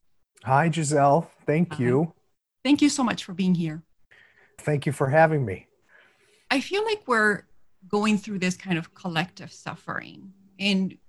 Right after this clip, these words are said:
Speaker 2: it's my personal belief that all suffering, at the root of it, is this kind of lack of self-love. And so I feel like your book right now is exactly, exactly what we need.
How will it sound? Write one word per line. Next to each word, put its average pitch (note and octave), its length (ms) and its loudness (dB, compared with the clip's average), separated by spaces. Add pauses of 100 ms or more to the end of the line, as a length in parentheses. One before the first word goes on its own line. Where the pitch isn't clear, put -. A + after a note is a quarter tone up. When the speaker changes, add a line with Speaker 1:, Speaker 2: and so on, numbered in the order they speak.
(440)
Speaker 2:
it's - 180 -20
my A3 160 6
personal G3 440 -4
belief E3 420 -8
that E3 260 -2
all G3 140 0
suffering, F3+ 480 -2
at F#3 120 -2
the G3+ 100 -6
root A3+ 280 -6
of F3+ 140 -2
it, E3 160 -4
is E3+ 220 -4
this E3+ 180 -20
kind F#3 180 -12
of E3+ 140 -12
lack - 240 -4
of - 100 -20
self-love. - 720 -8 (800)
And G3 160 2
so G#3+ 160 -2
I G#3 160 4
feel A#3+ 320 0
like G#3+ 240 2
your G#3+ 140 2
book G#3 300 0
right F#3 220 2
now F#3 220 4
is F3 140 2
exactly, F#3 880 -2
exactly F3 420 -6
what E3 140 -8
we E3 80 0
need. D3+ 320 0